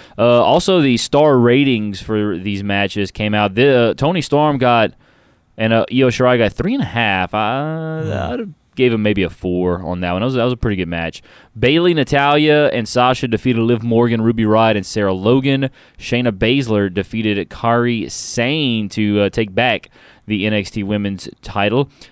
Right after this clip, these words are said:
Speaker 1: Becky Lynch defeated Charlotte Flair in a last woman standing match. That match got four and three quarter stars, so four point seven five out of five there.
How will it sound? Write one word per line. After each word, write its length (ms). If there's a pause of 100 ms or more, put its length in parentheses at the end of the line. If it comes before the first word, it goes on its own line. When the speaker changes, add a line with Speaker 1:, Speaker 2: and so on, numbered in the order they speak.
(120)
Speaker 1:
Becky 260
Lynch 460
defeated 560
Charlotte 640
Flair 560
in 80
a 140
last 420
woman 500
standing 520
match. 260
That 360 (360)
match 400
got 220
four 440
and 160
three 280
quarter 380
stars, 680
so 140
four 180
point 260
seven 220
five 280
out 100
of 80
five 440
there. 400